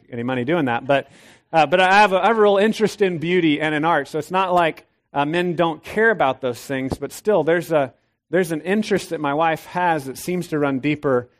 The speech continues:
than I have in that area. And what we see in Genesis two is that God created woman to fit, to complement her man.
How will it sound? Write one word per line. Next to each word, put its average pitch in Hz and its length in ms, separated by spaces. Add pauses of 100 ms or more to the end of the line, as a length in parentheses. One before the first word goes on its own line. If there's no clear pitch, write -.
(140)
than 131 120
I 123 80
have 113 440 (100)
in 120 180
that 107 220
area. 107 520 (340)
And 147 320
what 160 240
we 170 140
see 180 260
in 143 100
Genesis 143 680 (100)
two 160 480
is 131 140
that 131 240
God 151 320
created 156 560
woman 147 380
to 135 140
fit, - 480
to 131 80
complement 123 800 (320)
her 120 160
man. 104 420